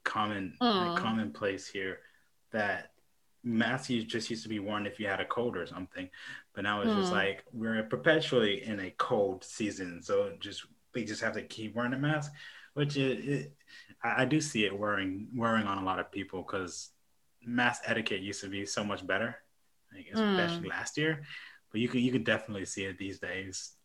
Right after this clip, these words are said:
Speaker 1: Like,
Speaker 2: Oh,
Speaker 1: people are
Speaker 2: yeah.
Speaker 1: getting very lax with their mask wearing.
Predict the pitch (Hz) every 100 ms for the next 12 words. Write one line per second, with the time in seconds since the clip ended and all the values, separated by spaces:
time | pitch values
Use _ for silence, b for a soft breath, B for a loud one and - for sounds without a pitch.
0 | _ - - 226 339 214 165 165 165 160
1 | 151 107 104 104 98 98 95 - 101 98
2 | 104 98 95 98 95 95 95 95 95 95